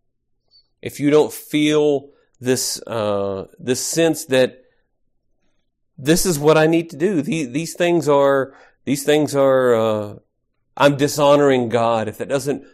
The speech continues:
bother you, if your concern is for your own salvation and not for the kingdom of God,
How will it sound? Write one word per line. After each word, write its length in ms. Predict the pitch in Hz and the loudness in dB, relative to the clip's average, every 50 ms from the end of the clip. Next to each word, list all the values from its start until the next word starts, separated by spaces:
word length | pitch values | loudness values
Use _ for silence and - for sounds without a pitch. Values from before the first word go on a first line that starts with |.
| _ _ - | _ _ -20
bother 440 | - 101 101 110 113 123 123 123 120 | -10 -4 0 2 2 2 2 2 0
you, 460 | 120 117 117 117 120 127 131 135 - _ _ _ _ _ _ _ _ _ _ _ _ _ _ _ _ - | -2 -2 -4 -4 -4 -6 -6 -10 -12 _ _ _ _ _ _ _ _ _ _ _ _ _ _ _ _ -14
if 120 | 113 - 151 | -10 -2 0
your 140 | 151 147 | 0 0
concern 480 | 147 147 147 127 - - 151 143 143 139 | 0 0 -4 -4 -2 0 0 2 2 0
is 100 | 127 131 | -2 -4
for 120 | - 131 | -6 -4
your 200 | 123 117 113 104 - | -2 -2 -2 -2 -2
own 340 | - 117 120 123 127 127 131 | 0 0 0 0 -2 -4 -6
salvation 800 | - - 135 123 123 123 117 123 120 127 127 - - 156 160 185 - _ _ _ _ _ _ _ _ _ _ - | -6 -4 -2 -2 -2 -2 0 0 0 0 -2 -4 -8 -8 -8 -10 -12 _ _ _ _ _ _ _ _ _ _ -12
and 120 | - 110 120 | -8 -6 -2
not 240 | 120 131 135 123 - | 0 0 0 -2 -4
for 120 | - 139 | -6 -6
the 100 | 123 127 | -6 -6
kingdom 460 | 123 - 143 139 147 139 131 127 123 | -6 -6 -4 -4 -4 -4 -4 -4 -4
of 160 | 120 107 107 | -4 -4 -4
God, 460 | 110 123 123 127 135 151 165 165 165 | -4 -2 -2 -2 -4 -4 -6 -10 -14